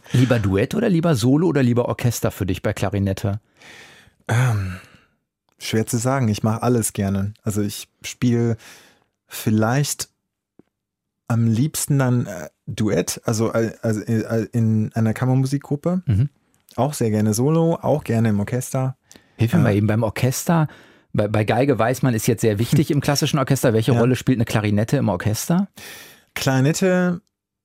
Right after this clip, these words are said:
Speaker 2: im Orchester, also da sind meistens zwei, manchmal drei vorhanden.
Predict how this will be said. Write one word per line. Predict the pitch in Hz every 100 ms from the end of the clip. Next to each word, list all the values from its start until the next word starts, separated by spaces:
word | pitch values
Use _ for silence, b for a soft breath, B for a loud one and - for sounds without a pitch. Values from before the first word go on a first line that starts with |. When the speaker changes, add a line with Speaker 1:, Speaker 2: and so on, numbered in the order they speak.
| _ _
Speaker 2:
im | 127
Orchester, | 120 110 117 113 - 104 101 - _ _
also | 117 110
da | 117
sind | 113 117 - - _ _ _ _ _ _
meistens | 117 110 120 - - 117 110 - - _ _ _
zwei, | - - 117 135 170 180 _
manchmal | 110 107 107
drei | 104 110 127 139 143
vorhanden. | - 135 139 143 147 147